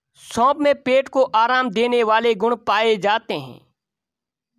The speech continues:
यह विटामिन, खनिज और डाइटरी फाइबर से भरपूर होता है। इसे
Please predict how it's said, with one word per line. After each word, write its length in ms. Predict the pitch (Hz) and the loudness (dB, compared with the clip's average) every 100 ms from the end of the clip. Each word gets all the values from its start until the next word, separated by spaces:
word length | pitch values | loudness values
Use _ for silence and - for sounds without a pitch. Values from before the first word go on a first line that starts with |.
| - | -8
यह 160 | 196 262 | -2 -2
विटामिन, 540 | 226 262 262 254 277 | -2 -2 0 0 -2
खनिज 420 | 277 208 226 262 254 | -2 -2 -2 0 0
और 120 | 247 | 0
डाइटरी 460 | 196 226 240 254 | 2 0 0 -6
फाइबर 420 | 254 208 214 226 247 | -4 -2 -2 -2 -2
से 180 | 262 233 | -2 -2
भरपूर 440 | 196 208 247 247 | -2 -2 -2 -2
होता 380 | 185 233 - 143 | 0 -2 -2 -4
है। 200 | 123 - - _ _ _ _ _ _ _ _ _ _ - | -4 -12 -18 _ _ _ _ _ _ _ _ _ _ -8
इसे 260 | 254 285 | -4 0